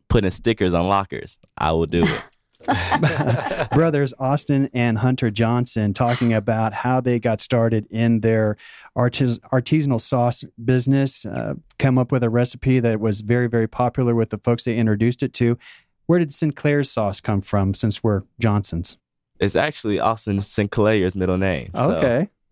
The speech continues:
Speaker 2: All right. So there's a tie in there. I was curious if there was, uh, either a family friend that you all had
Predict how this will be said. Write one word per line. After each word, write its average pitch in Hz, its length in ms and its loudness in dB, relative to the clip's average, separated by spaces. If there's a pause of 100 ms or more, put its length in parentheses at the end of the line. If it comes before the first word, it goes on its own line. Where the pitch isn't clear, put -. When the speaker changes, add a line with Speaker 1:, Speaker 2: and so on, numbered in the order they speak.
(200)
Speaker 2:
All 139 120 -2
right. 143 260 0
So 135 140 -2
there's 139 180 2
a 120 40 -10
tie 117 320 -2
in 110 160 0
there. 117 120 2
I - 20 2
was 120 120 -2
curious 139 400 0
if 131 100 -8
there 131 140 0
was, 120 240 -2
uh, 110 440 0
either 117 260 0
a 101 60 -2
family 117 300 0
friend 120 260 0
that 117 140 -4
you 120 120 2
all 120 180 2
had 113 180 -4